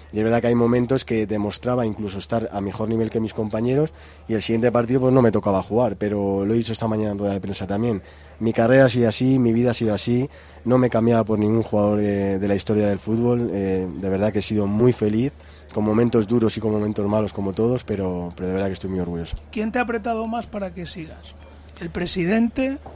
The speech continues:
Speaker 2: Ancelotti, tus compañeros? ¿Quién te ha apretado más?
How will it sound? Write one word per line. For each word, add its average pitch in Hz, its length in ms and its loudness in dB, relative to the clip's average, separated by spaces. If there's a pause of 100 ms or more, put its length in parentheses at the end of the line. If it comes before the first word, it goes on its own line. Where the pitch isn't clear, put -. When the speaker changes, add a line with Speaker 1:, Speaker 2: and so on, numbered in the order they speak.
Speaker 2:
Ancelotti, 208 760 2 (160)
tus 202 160 -4
compañeros? 196 800 0
¿Quién 214 160 0
te 214 60 -2
ha - 20 -2
apretado 190 300 -2
más? 156 180 -14